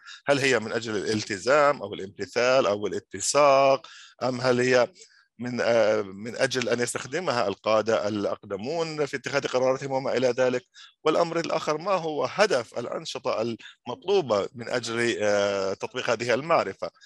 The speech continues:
فإذا لدينا هذا الموقف من خلال وجود، آه، الجوهر مقابل الاستكشاف. فبالتالي جميع الأنشطة التي نقوم بها هي إما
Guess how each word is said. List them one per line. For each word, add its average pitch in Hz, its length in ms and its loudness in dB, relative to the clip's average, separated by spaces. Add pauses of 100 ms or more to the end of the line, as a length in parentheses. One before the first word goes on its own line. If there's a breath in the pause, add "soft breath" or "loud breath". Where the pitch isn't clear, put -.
(160 loud breath)
فإذا 160 220 0
لدينا 165 360 2 (100)
هذا 131 120 0
الموقف 127 440 -6
من 117 100 -6
خلال 123 420 2 (280 loud breath)
وجود، 120 440 -2
آه، 113 400 4
الجوهر 135 640 0
مقابل 120 560 2
الاستكشاف. 123 920 -2 (1700 loud breath)
فبالتالي 156 400 -2
جميع 175 240 -6
الأنشطة - 460 -6
التي 120 240 -4
نقوم 123 420 -2
بها 127 320 0
هي 127 260 0 (340)
إما 131 560 0